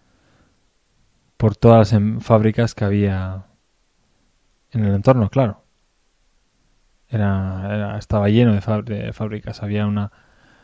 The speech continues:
una fábrica, eh, que es-, contaminaba bastante, que era, que era una fábrica de ácidos, creo, que estaba en la orilla de, del río. Y luego estaba, eh,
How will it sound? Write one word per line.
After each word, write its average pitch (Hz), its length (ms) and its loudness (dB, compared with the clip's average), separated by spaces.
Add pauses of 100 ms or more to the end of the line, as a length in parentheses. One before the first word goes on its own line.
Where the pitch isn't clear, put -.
(220)
una 107 120 -4
fábrica, 107 760 0
eh, 98 960 -4 (580)
que 98 280 -4
es-, 92 100 -10 (200)
contaminaba 101 600 -6
bastante, 110 420 -4
que - 100 -4
era, 104 180 -2 (580)
que - 100 -4
era 120 80 0
una 120 100 -2
fábrica 117 420 -2
de 110 260 -4
ácidos, 107 560 -6
creo, 120 340 -4 (960)
que - 80 -2
estaba 101 720 -2
en 101 80 -4
la 104 60 -2
orilla 107 260 0
de, 107 520 -4
del 117 200 -6
río. 127 300 -2 (960)
Y 117 100 -8
luego 107 300 2
estaba, 107 540 -2 (360)
eh, 104 720 -4